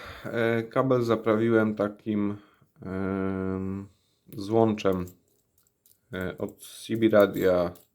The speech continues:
na mikrofon. Chodzi o to, że on jest metalowy, ekranowany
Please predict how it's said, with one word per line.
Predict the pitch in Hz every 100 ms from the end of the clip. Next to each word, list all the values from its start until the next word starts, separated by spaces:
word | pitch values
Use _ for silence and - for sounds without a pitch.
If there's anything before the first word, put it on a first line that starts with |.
| _ 98
na | 95 92 92 92 95
mikrofon. | 101 101 107 - 131 147 _ _ _ _ _ - - - _ _ _ _ _ _
Chodzi | - 127 123
o | 123
to, | 120 113
że | 107 107 - _ -
on | 107 110
jest | 107 - _
metalowy, | 113 107 110 110 104 104
ekranowany | - 101 107 107 107 101